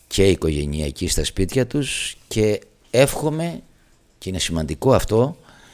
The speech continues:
η νέα Δημοτική Αρχή να έχει μια διαφορετική προσέγγιση σε κάποια πράγματα,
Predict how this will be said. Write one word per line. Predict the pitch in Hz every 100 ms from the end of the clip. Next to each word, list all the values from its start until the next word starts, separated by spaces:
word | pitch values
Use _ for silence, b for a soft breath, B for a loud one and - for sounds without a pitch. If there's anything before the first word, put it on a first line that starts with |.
| B B
η | - 85
νέα | - 143
Δημοτική | 107 90 80 - 107
Αρχή | 101 - 113 135 160 b b b b b b _
να | 101 92 92 90 82 82 80 71 69 50 50 - - - _ _ _ _ -
έχει | 110 104
μια | 110 113
διαφορετική | 107 101 92 82 82
προσέγγιση | 123 107 107 95 76 - 76 71
σε | -
κάποια | 80 78 82
πράγματα, | - 82 82 87 113 117